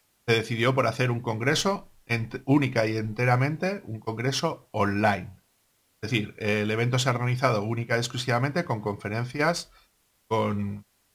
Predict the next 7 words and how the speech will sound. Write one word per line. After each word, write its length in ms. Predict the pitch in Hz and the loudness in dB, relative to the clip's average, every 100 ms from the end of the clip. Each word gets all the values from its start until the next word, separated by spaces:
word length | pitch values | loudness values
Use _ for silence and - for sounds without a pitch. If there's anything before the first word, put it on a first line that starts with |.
| _ _ _ | _ _ _
con 640 | - 107 104 104 101 101 90 _ _ _ _ _ - | -2 0 0 -2 -4 -10 -14 _ _ _ _ _ -10
que 60 | 104 | -2
solamente 360 | 113 110 113 | 0 0 0
podías 300 | 120 107 110 | 0 0 -2
asistir 580 | 110 110 - 123 147 135 - - _ _ _ _ _ | -4 -6 -6 -4 -4 -6 -20 -20 _ _ _ _ _
vía 440 | 127 135 131 - _ | 2 6 6 4 _
internet, 500 | 120 123 95 98 101 | 0 0 -2 -8 -14